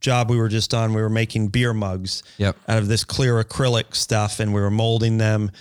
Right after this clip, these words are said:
Speaker 1: so that they could smash them and do various things with them.
Speaker 2: So to smash them, the, it just safer than smashing glass.
Speaker 1: Right, right, to be safe. So,
Speaker 2: Yep.
Speaker 1: uh, it's interesting. The irony of it is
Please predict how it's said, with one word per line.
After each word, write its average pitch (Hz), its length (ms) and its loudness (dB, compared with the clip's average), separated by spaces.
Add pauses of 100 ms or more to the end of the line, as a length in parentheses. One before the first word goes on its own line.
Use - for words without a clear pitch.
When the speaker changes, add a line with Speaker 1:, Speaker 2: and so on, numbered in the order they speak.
(200)
Speaker 1:
so - 160 -6
that 101 220 -4
they 110 100 0
could 101 200 -2
smash 107 480 0
them 101 340 -2
and 98 240 -4 (500)
do 113 140 -2
various 98 380 0
things 90 260 -4
with 90 100 -8
them. 87 260 -10 (300)
Speaker 2:
So 117 220 0
to 98 80 2
smash 101 560 2
them, 95 260 2 (100)
the, 82 500 -2
it 95 60 -2
just 87 200 -2
safer 87 340 -2
than 80 200 -2
smashing 82 400 -2
glass. 73 160 -2
Speaker 1:
Right, 175 140 0
right, 143 300 -2
to 139 80 -2
be 131 140 0
safe. 113 420 0
So, 117 340 0
Speaker 2:
Yep. 113 100 -2
Speaker 1:
uh, 113 220 0
it's 127 180 -2
interesting. 127 880 -2
The 123 180 -2
irony 120 460 0
of 101 140 0
it - 180 -2
is 104 320 -2